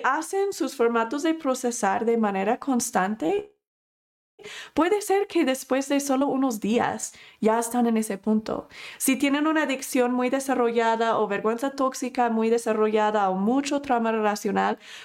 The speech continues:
puede ser que dura unas semanas para que tu cerebro empieza a funcionar como debe,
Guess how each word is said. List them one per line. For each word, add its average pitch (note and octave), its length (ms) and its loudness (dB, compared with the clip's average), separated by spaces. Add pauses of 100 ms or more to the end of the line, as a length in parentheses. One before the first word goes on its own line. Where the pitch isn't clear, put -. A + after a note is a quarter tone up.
puede A4 180 4 (160)
ser A4+ 180 2
que G4+ 140 2
dura C#4+ 320 2
unas A#3 300 2
semanas A#3+ 880 -2 (400)
para G#3 260 2
que G#3+ 160 0
tu G#3+ 140 0
cerebro G3+ 440 -2
empieza G3+ 640 2
a F#3 180 -2
funcionar F#3 540 -2
como F#3 280 -2
debe, G3+ 440 0